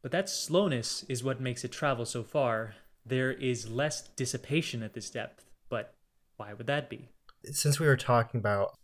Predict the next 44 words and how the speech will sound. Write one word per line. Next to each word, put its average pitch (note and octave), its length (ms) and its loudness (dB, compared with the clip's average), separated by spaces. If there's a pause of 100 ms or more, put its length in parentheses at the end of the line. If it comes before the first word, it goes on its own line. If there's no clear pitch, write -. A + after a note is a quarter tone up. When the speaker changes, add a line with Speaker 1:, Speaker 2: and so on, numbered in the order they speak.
(120)
Speaker 2:
I A#2+ 80 4
guess, G#2+ 480 2 (100)
I C3+ 200 2
think D3+ 220 0
we A#2 80 2
touched - 380 0
upon F#2+ 520 -6 (100)
how G2 380 0 (420)
sound C3+ 420 6
can A2+ 120 -2
travel G#2+ 640 4
through G2 300 -2
water, F2+ 560 -2 (440)
and G2 260 -2 (280)
I A#2+ 100 2
guess A2 280 2
you'd G#2+ 100 0
have G#2 180 2
a G2+ 40 -4
lot G2+ 200 2
of G2 120 -4
water G2 440 0
packed G2 300 -4
on F#2 180 -6
top G2+ 320 0
of F2 100 -20
more G#2 260 2
water. F#2 520 0 (580)
And G2+ 200 0
is F#2+ 120 -2
it G2 80 -4
just - 360 -2
like G2 380 -6
you'd G#2 120 -4
have G2 240 -2
more G2 240 0 (140)
particles F#2+ 500 -2
of F#2 140 -6
water F#2 380 0
for C3+ 160 0
sound B2 340 0
to B2 60 -8
travel B2 440 2
upon? D3+ 460 0